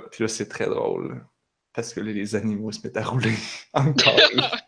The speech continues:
Speaker 2: Colin. <laughs>
Speaker 1: Puis c'est, mais ce qu'il dit est vraiment intéressant. Fait que, genre, c'est long, mais c'est parce que ce qu'il dit
Speaker 2: <laughs>
Speaker 1: est long et intéressant. Puis il y a
Speaker 2: Ok.
Speaker 1: beaucoup de choses à montrer. Fait que,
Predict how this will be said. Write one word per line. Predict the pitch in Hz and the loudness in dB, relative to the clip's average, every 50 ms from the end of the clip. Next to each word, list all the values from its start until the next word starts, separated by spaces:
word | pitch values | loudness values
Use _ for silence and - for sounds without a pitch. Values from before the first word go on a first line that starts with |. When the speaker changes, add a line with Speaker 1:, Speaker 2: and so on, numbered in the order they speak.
| - - | -10 -8
Speaker 2:
Colin. | 247 202 - - - - - 220 - - _ _ _ _ _ _ - - _ - 262 330 320 277 214 | -8 -8 -8 -10 -14 -14 -14 -14 -14 -16 _ _ _ _ _ _ -20 -16 _ -2 0 2 2 2 0
<laughs> | - - - - - - - - - - - _ _ _ _ _ _ _ _ _ - - | 0 -4 -12 -14 -18 -18 -18 -18 -18 -18 -18 _ _ _ _ _ _ _ _ _ -6 -2
Speaker 1:
Puis | 147 139 | -2 -2
c'est, | 139 - 143 139 139 139 - - - - | 0 4 6 8 8 6 6 2 -2 2
mais | 143 151 156 | 6 6 6
ce | 151 - - | 6 6 4
qu'il | - 180 | 4 4
dit | 156 151 165 214 277 | 6 6 10 12 12
est | 262 202 | 12 12
vraiment | - 156 151 160 160 190 | 12 12 10 10 10 8
intéressant. | 214 208 185 - 156 143 147 147 147 147 196 196 202 185 165 | 8 8 8 8 6 8 8 6 6 6 4 4 6 4 4
Fait | 147 131 127 127 - - - | 4 2 2 2 0 -10 -8
que, | - 135 | -2 2
genre, | 139 135 131 127 | 4 6 4 4
c'est | 131 - 143 139 | 4 6 6 8
long, | 131 135 151 185 214 | 10 10 10 10 10
mais | 208 170 131 | 8 8 6
c'est | 123 - - | 4 4 2
parce | - - - | 0 0 2
que | - 131 | -2 -2
ce | - - | -4 -4
qu'il | - - - 143 120 | -8 -6 -4 -4 -2
dit | 120 123 127 143 160 175 180 180 - - | 2 4 4 6 4 4 2 -2 -4 -4
Speaker 2:
<laughs> | - | -2
Speaker 1:
est | 120 | 0
long | 117 117 117 120 131 139 135 - - - | 2 4 6 6 6 6 4 2 0 -2
et | - 120 113 - - | -2 -2 -2 -2 -4
intéressant. | 117 110 - 113 104 92 98 - - 113 - - - _ _ _ _ _ _ _ _ _ _ _ _ _ _ _ _ - | -6 -4 -2 -2 -2 -2 -2 -2 -4 -4 -4 -6 -8 _ _ _ _ _ _ _ _ _ _ _ _ _ _ _ _ -2
Puis | 131 | 4
il | 123 127 | 8 8
y | |
a | 120 | 8
Speaker 2:
Ok. | 117 - - | 8 6 0
Speaker 1:
beaucoup | - 95 - - | 0 0 -2 -2
de | - | -2
choses | - - 165 165 160 143 | 4 8 10 10 10 10
à | 143 127 | 8 8
montrer. | 127 127 120 117 113 117 127 127 131 120 110 117 | 8 6 4 4 2 2 2 2 2 2 2 -2
Fait | - - - - - - - | -6 -6 -6 -6 -6 -6 -12
que, | - | -18